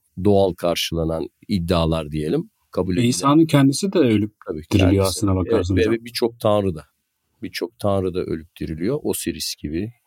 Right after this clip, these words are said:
Speaker 1: işte Adonis gibi, Dionysos gibi. Demek ki eski insanlar bu ölüp dirilme olayını biraz daha doğal,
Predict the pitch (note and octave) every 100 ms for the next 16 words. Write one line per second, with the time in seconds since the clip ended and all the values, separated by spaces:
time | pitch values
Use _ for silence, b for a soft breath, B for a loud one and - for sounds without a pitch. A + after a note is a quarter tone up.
0 | _ _ - - D#2+ D#2 B1+ - F2 D#2+
1 | D#2+ - D#2+ D#2 E2+ E2 E2+ D#2+ D2 -
2 | G2+ D3+ b b b _ - G2+ - G#2
3 | A2 - A#2+ G2 - D#2 E2+ C3 B2 A2+
4 | G#2 G2+ - G2+ G#2 G#2+ F#2 D#2+ C3+ B2+
5 | A2+ G#2 A2 G2 F#2 D#2+